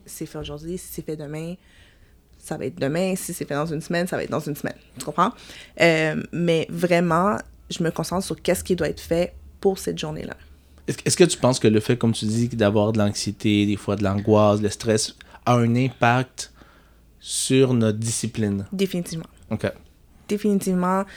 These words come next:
Speaker 1: Euh, si t'es pas capable de gérer ton anxiété, c'est difficile. Puis ça peut souvent prendre l'emprise sur toi.
Speaker 2: Ok.
Speaker 1: Fait que ça vient vraiment, euh, tout chambouler ta journée.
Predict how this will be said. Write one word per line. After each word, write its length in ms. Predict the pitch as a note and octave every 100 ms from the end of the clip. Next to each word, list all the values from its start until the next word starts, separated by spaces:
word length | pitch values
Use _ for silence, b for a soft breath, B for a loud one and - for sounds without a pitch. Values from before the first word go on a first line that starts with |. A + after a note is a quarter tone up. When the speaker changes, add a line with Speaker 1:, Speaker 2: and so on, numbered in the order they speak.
| B B B
Speaker 1:
Euh, 540 | F3+ F3+ F3 F3 E3+ D#3+ - - - - - _ _ - G1+ - - - _ - _ - - -
si 200 | - -
t'es 100 | C#4
pas 80 | A#3
capable 220 | A3 G3
de 40 | F#3+
gérer 160 | F#3
ton 140 | F#3+ E3+
anxiété, 420 | F3 - - F#3
c'est 140 | E3+
difficile. 440 | E3 - - - A3+ - _ b b b b -
Puis 280 | - F3 E3+
ça 180 | F3+
peut 240 | E3+ F3+ F3+ F3 -
souvent 440 | - F#3+ F3+ F3+
prendre 540 | F3+ - - F#3+ A3+ A3
l'emprise 400 | A3 G#3 A#3 A3+
sur 200 | - -
toi. 240 | A3+ A#3 C4 -
Speaker 2:
Ok. 180 | A2+ G#2+ G#2+ -
Speaker 1:
Fait 120 | F3+
que 200 | F3 E3+
ça 140 | - F3
vient 180 | F3 E3+
vraiment, 460 | E3+ F3+ F#3 F#3+ -
euh, 160 | D2+ - - -
tout 100 | G3
chambouler 380 | F3+ D#3+ D#3+
ta 140 | E3 D#3+
journée. 340 | D#3+ E3 -